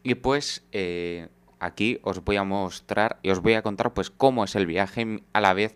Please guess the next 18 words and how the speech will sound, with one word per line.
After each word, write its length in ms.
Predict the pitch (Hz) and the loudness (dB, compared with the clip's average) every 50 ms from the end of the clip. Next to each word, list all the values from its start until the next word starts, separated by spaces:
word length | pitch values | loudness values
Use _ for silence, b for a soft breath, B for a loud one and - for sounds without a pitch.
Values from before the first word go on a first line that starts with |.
| _ | _
pues, 280 | - 104 101 110 - b b b b b b b b b b b - | -2 -2 -2 -2 -2 b b b b b b b b b b b 0
que 80 | 127 | 2
estoy 460 | 123 113 - - 120 110 117 131 - - | 2 2 4 6 6 6 6 4 0 -4
más 460 | - 107 107 110 110 107 107 - - - | -6 2 4 4 4 4 2 -2 -6 -4
cerca 560 | - 107 104 101 98 98 - 107 110 113 - b b b b b b b b b b b b _ _ _ _ _ - | -2 0 0 0 -2 -2 0 0 0 0 -4 b b b b b b b b b b b b _ _ _ _ _ -18
del 840 | 90 87 104 98 95 95 92 92 92 92 90 92 92 92 90 90 - | -4 0 2 2 2 2 0 0 -2 -2 -2 -4 -4 -4 -6 -6 -6
punto 300 | - 104 104 98 113 107 | -6 -6 -4 -2 0 0
definitivo 880 | 104 98 - 104 95 92 92 90 - - - _ - 107 101 110 113 - | 0 -2 -4 -6 -8 -6 -8 -8 -10 -14 -8 _ -4 0 0 0 0 2
al 180 | - 101 98 95 | 0 0 0 0
que 100 | - 90 | 0 0
voy 160 | 87 90 90 | 2 2 2
a 140 | 87 82 78 | 2 2 0
ir, 300 | 78 80 78 78 78 - _ - | -2 -6 -8 -10 -12 -16 _ -4
de 160 | 85 90 87 | -2 0 2
Móstoles, 520 | 90 95 92 85 - - 80 76 78 76 | 2 2 0 -2 -4 -8 -8 -8 -6 -6
Madrid. 440 | 85 82 80 85 85 90 92 87 - - B B B B B B B | -6 -4 -4 -2 -2 0 -2 -2 -2 -6 B B B B B B B
Ahora 220 | - 113 117 131 | 4 4 4 6
mismo 420 | 131 139 147 139 131 143 156 - | 4 2 0 0 0 0 0 0